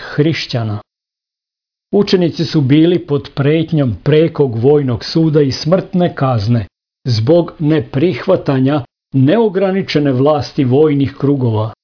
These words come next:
Narode je zahvatila panika i pretnja:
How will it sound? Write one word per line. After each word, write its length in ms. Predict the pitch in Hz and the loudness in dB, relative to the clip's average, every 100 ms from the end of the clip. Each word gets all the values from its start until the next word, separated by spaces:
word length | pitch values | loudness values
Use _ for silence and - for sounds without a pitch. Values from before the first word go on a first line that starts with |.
| _ _ _ _ _ _ _ _ - | _ _ _ _ _ _ _ _ 0
Narode 460 | 147 190 208 196 | 2 4 2 2
je 80 | 190 | 0
zahvatila 600 | 139 180 185 196 160 151 - - | 0 -2 0 -2 0 0 -2 -6
panika 520 | 131 175 165 - 131 | -2 0 0 -2 -4
i 140 | 127 127 - | -2 -2 0
pretnja: 600 | 151 175 190 170 127 | 2 4 2 0 -4